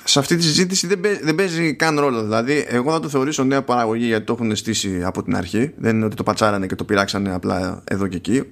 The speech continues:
Έχουν κάνει την... έχουν κάνει άλλη δουλειά. Δεν είναι ένα remaster, ξέρω εγώ, στο, στο περίπου. Ταυτόχρονα, βέβαια, νομίζω ότι αυτό που έχει, είναι, είναι η ουσία σε αυτή τη, τη φάση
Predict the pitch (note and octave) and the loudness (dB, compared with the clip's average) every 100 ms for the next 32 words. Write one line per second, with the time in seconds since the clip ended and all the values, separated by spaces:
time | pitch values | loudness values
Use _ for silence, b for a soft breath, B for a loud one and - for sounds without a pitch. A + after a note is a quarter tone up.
0 | - B2+ B2 A2 A#2+ A#2+ G#2+ G2+ A2 G#2 | 0 0 0 0 0 2 0 0 0 0
1 | - F2+ A#2 A2 C#3+ D3 C3 A2+ G2+ G2 | 0 -2 0 2 2 2 2 2 0 0
2 | F#2+ A2 G2+ G2 F#2 F2+ F2+ E2+ - E2 | 0 0 2 0 0 -2 -2 -6 -8 -6
3 | E2 F2 - E2 - - G#2 F#3 F#3+ A#3 | -6 -6 -6 -6 -6 -4 0 2 4 4
4 | D4 B B B B - C#3 - E3 F3 | 0 B B B B -4 -2 2 0 2
5 | D#3 A#2+ A2 G#2+ A#2+ D#3 - - - D3 | 0 0 0 2 2 2 0 -2 0 2
6 | E3+ F3+ F3+ D#3+ C#3+ D#3+ D#3+ D3 C3+ A#2+ | 2 0 2 2 2 -2 2 2 4 2
7 | A2+ G#2+ G#2 G#2 - - - - G2 - | 2 0 -2 -6 -20 -20 -20 -20 -20 -20
8 | _ _ _ _ _ _ - B2 A2 A2+ | _ _ _ _ _ _ -4 -4 0 0
9 | A2 G2 G2+ A#2+ B2+ - A#2+ B2 A#2+ A2 | 0 0 0 2 0 -2 -2 0 2 0
10 | C3 A2+ A#2+ A2 - G#2 G2 F#2 F#2+ G2 | 0 0 -2 -6 -6 -4 -4 -2 -2 -4
11 | G2 G#2 G2 G2 E3 | -6 -2 0 0 -2